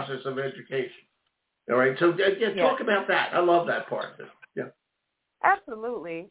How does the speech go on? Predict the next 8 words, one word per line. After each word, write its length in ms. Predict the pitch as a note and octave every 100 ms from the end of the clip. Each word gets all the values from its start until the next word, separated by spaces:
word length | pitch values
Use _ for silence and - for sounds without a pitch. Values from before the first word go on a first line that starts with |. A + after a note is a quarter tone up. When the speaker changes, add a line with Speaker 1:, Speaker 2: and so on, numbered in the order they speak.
| B3+
Speaker 2:
Yeah. 280 | C#4 B3 G#3+ -
So 380 | C#4 C4+ B3+ C4 _ _ _ _
within 220 | C#4+ E4+ A#4+
our 60 | -
community, 720 | B3+ A3+ A3 G#3 F#3+ E3+ E3+ _ G#3
then 380 | G3+ F#3+ F#3 F#3+ - F#3
we 260 | A#3 C#4+ D#4
have 440 | C4+ A#3 G#3 G3